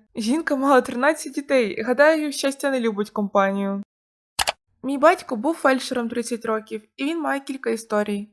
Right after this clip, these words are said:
Мені запам'яталась історія Дня подяки, яка, мабуть, викликала безліч дзвінків щороку. В одному з них пара іммігрантів похилого віку вирішила, що вони збираються смажити у фритюрі індичку в кастрюлі з киплячим маслом на свій перший День подяки.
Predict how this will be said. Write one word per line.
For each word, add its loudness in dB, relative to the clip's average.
Мені -2
запам'яталась 0
історія 0
Дня 0
подяки, 0
яка, 2
мабуть, -2
викликала -2
безліч 0
дзвінків -6
щороку. -4
В -8
одному 0
з -10
них -2
пара 2
іммігрантів -2
похилого 0
віку -4
вирішила, 4
що -2
вони -2
збираються 2
смажити -2
у -2
фритюрі -6
індичку -6
в -20
кастрюлі 0
з -4
киплячим 0
маслом 0
на -2
свій -6
перший 4
День -2
подяки. -4